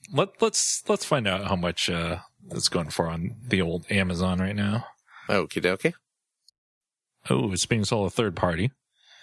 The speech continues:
Speaker 2: Oh.
Speaker 1: Uh, one fifty-one nineteen, uh, with
Speaker 2: Hmm.
Speaker 1: free shipping, uh, via Amazon Prime.
Speaker 2: Okay, so a hundred fifty bucks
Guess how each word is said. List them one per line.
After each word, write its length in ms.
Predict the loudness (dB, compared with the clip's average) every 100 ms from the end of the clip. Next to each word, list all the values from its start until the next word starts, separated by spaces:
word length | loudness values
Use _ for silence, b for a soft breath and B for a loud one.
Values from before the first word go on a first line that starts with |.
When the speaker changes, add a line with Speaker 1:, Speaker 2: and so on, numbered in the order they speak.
| 0
Speaker 2:
Oh. 200 | 2 2
Speaker 1:
Uh, 600 | 0 2 0 0 0 0
one 280 | 0 0 0
fifty-one 480 | -2 0 0 0 0
nineteen, 800 | 0 0 0 2 2 2 0 -2 B B _ 0
uh, 260 | 2 2 0
with 180 | -2 -4 _ _
Speaker 2:
Hmm. 140 | 0 2
Speaker 1:
free 280 | 2 2 0
shipping, 640 | 0 0 0 0 -4 -8 -8 -2
uh, 400 | 0 0 -2 -2
via 220 | 0 0
Amazon 380 | 0 0 0 -2
Prime. 460 | -2 -2 -2 -8 -10 B B B B -4
Speaker 2:
Okay, 340 | 0 0 0
so 160 | 0 -2
a 20 |
hundred 320 | 0 -2 -2
fifty 260 | -2 0 0
bucks 520 | 0 -2 0 0 0